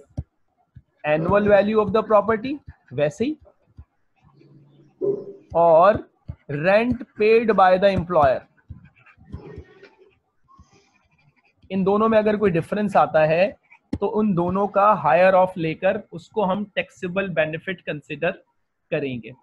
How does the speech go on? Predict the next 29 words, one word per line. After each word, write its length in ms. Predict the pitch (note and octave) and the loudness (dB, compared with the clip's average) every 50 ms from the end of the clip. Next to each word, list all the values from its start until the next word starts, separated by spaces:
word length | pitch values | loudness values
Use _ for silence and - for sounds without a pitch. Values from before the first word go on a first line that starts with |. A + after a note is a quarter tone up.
| _ _ _ _ _ _ _ - | _ _ _ _ _ _ _ -8
ये 140 | D#3 G#3 G#3+ | -6 -4 -2
तो 100 | G#3+ G#3+ | -2 -4
बेसिक 420 | F3 D#3 F3+ F3 - - G#3+ - - | -4 -4 -6 -6 -6 -10 -12 -8 -4
चार्ज 240 | G3+ F3 F3 E3+ E3+ | -2 0 0 -2 -4
की 140 | - G3+ G3 E3+ C#3 _ _ - | -6 -10 -10 -10 -12 _ _ -8
बिल्कुल 260 | F#3 G#3+ G#3 G#3 G3+ | -8 -6 -4 -4 -4
बेसिक 340 | E3 D#3+ D#3+ D#3 - F#3+ E3+ | -4 -4 -6 -8 -10 -14 -18
सी 100 | - - | -16 -14
कैलकुलेशन 600 | G3 - D#3+ D#3 C#3 - D3+ D3 D3+ - F#3 F3 F3+ | -10 -8 -8 -8 -8 -8 -10 -10 -8 -10 -8 -8 -8
है, 80 | G#3 - _ _ _ _ _ _ _ | -8 -10 _ _ _ _ _ _ _
जिसमें 300 | - D#3+ D#3+ - G3 G3 | -12 -12 -12 -12 -12 -10
कोई 120 | F#3+ G3+ G#3 | -8 -10 -6
कैलकुलेशन 600 | G3+ - - A3 G#3 - F#3+ F#3+ F#3 - G#3+ G#3+ | -4 -4 -4 -4 -4 -4 -4 -4 -4 -4 -4 -4
नहीं 120 | G#3 G#3 G3+ | -4 -4 -4
करनी, 260 | G#3+ G#3 A3 A#3 A#3 | -4 -6 -6 -6 -8
सिर्फ 220 | - - A#3 A3 - - | -8 -8 -10 -10 -8 -4
फॉर्मूला 380 | G3 E3+ E3+ F3 F3+ F#3 G3 | -4 -4 -2 -4 -4 -2 -2
अप्लाई 300 | F#3+ F3+ - F3+ F3 F3 | -2 -2 -2 -2 -2 -2
करना 280 | F3+ G3 F3 F3 F3+ F3+ | -2 -4 -6 -6 -6 -6
है, 120 | F3+ F3 | -6 -4
रूल 240 | D#3 D3 D#3 F3+ F#3 F#3 | -4 -4 -4 -4 -4 -4
अप्लाई 320 | F3 - E3+ E3 E3 E3 | -4 -2 -2 -2 -2 -2
करना 320 | D#3+ E3+ E3 D#3+ E3+ E3+ | -4 -8 -8 -6 -4 -4
है, 140 | E3+ E3+ D#3+ D3 | -2 -2 -2 -2
higher 240 | C#3+ D3+ D#3+ E3+ E3+ | 0 0 0 0 0
of 200 | E3+ E3+ E3+ - - _ _ - | 0 -2 -2 -6 -14 _ _ -6
याद 260 | D#3+ D3+ D#3 E3 E3 | -4 -2 0 0 -2
रखना 320 | E3 D#3+ D#3+ - E3 E3 E3 | -2 -6 -8 -8 -6 -4 -4
है 80 | E3 | -4